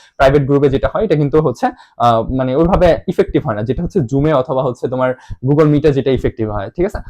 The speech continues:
So তুমি হচ্ছে এই জায়গাটা ক্লাস পাচ্ছ, তুমি তোমার প্রিপারেশন গুছাতে যা যা প্রয়োজন ভাইয়া নিজে তোমাকে এখানে হেল্প করবো, নিজে, হ্যাঁ আমি নিজে তোমাকে এখানে হেল্প করবো, পাশাপাশি অন্য আপু এবং ভাইয়ারাও তোমার সাথে থাকবে, কোনো সমস্যা নেই। ওকে, ফাইন। এরপর হচ্ছে ভাই আমি রুটিনটা কি ফলো করবো, রুটিনটা আমি তোমাকে বললামই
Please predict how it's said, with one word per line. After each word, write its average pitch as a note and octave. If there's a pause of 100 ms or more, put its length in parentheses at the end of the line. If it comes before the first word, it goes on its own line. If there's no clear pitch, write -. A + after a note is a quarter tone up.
(120)
So B3
তুমি G#3
হচ্ছে G3
এই E3
জায়গাটা D3+
ক্লাস C3+
পাচ্ছ, F3+
তুমি E3+ (160)
তোমার G#3+
প্রিপারেশন F3+
গুছাতে C#3+
যা B2
যা B2+
প্রয়োজন B2+
ভাইয়া A2+
নিজে D3
তোমাকে E3
এখানে A#2+
হেল্প A2
করবো, G#2+
নিজে, C#3 (100)
হ্যাঁ - (120)
আমি C3
নিজে C3
তোমাকে D3
এখানে C3+
হেল্প A#2+
করবো, E3
পাশাপাশি D3+ (300)
অন্য C#3+
আপু D3
এবং C3+
ভাইয়ারাও B2
তোমার B2
সাথে B2
থাকবে, F#2
কোনো A#2+
সমস্যা G2
নেই। F2
ওকে, D3+ (340)
ফাইন। B2+
এরপর F#3+
হচ্ছে A#3
ভাই A#3+
আমি G#3
রুটিনটা G3+
কি G3+
ফলো F#3+
করবো, F#3+
রুটিনটা F3
আমি E3+
তোমাকে E3+
বললামই C#3